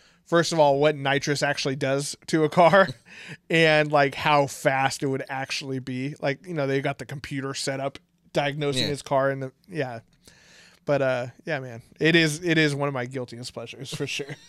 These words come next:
Speaker 1: <laughs>
Speaker 2: And it, to me, the best char-, character they had was the, uh, the super nerdy car guy. They killed him.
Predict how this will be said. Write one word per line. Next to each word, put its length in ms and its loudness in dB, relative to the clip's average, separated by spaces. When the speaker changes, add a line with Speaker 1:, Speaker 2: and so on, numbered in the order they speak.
Speaker 1:
<laughs> 420 -12
Speaker 2:
And 160 0
it, 220 -6
to 120 -2
me, 220 -4
the 140 -4
best 400 -4
char-, 220 -4
character 340 -4
they 160 -4
had 460 -6
was 280 -6
the, 280 -6
uh, 320 -4
the 160 -6
super 340 -6
nerdy 640 -8
car 260 -4
guy. 280 -6
They 160 -2
killed 340 -2
him. 180 -2